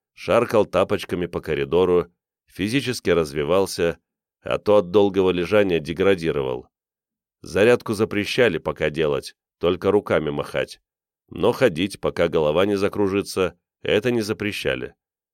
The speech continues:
Да, в середине августа был командир от комендатуры, приказ был опросить меня, рапорт составить боя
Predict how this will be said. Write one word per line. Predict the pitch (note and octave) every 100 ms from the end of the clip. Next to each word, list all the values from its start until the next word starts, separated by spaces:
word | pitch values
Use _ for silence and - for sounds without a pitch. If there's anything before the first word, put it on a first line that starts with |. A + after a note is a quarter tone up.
| _ _ _ _ _
Да, | D2 G2+ F2+
в | -
середине | F2 F2+ F#2+ G2+
августа | G#2+ F#2+ F2+ - E2
был | F#2+ F#2
командир | F2+ F2+ F2+ F#2 F2
от | E2+
комендатуры, | F2+ F2+ E2+ E2+ - A#2 D2+ - _ _ _ _ _
приказ | C#2+ E2+ - G#2+ G#2
был | F#2 G#2
опросить | F#2 F#2 E2+ E2 D#2
меня, | D#2 F2 F2 F2+ _ _ _ _
рапорт | - F2 F#2+ G#2+ F#2+
составить | G#2+ F#2 - G2 F2+ D2
боя | D#2 E2 F2+ F2+